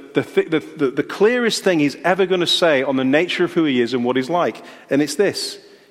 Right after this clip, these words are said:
it's his Son. He's not gonna add to it. No more revelations to come to, to add to the prophecies of the Old Testament. Nothing that's gonna add more to the knowledge of who he is on top of his word, on top of his revelation through his Son.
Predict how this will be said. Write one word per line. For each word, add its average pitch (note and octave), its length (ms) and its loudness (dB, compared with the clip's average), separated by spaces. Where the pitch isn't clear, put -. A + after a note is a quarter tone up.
it's - 340 -4
his - 480 -2
Son. C3 400 -6
He's C3+ 160 -4
not F#3 140 4
gonna E3+ 240 0
add E3+ 260 2
to F#3+ 160 2
it. G3 140 0
No D#3 180 4
more F#3+ 160 2
revelations F3 640 2
to D#3+ 100 0
come F3+ 340 0
to, E3 120 -2
to - 260 -4
add D#3+ 200 2
to E3 100 -2
the D#3+ 60 0
prophecies E3+ 500 0
of D#3+ 120 -2
the D3 100 2
Old D#3 180 0
Testament. E3 500 -6
Nothing D#3+ 360 2
that's F3+ 180 -2
gonna E3+ 200 2
add D#3 300 0
more D#3 300 2
to E3 160 -4
the D3 40 0
knowledge D3+ 360 2
of D3+ 100 -4
who D3 140 2
he D3 160 4
is D#3 100 0
on C#3+ 160 0
top - 300 0
of E3 100 -2
his C#3+ 180 -2
word, C#3 400 0
on B2+ 80 0
top - 260 -2
of D3+ 60 -4
his D3 160 0
revelation D3+ 480 0
through D3+ 200 -4
his D3+ 140 -2
Son. D#3 240 -4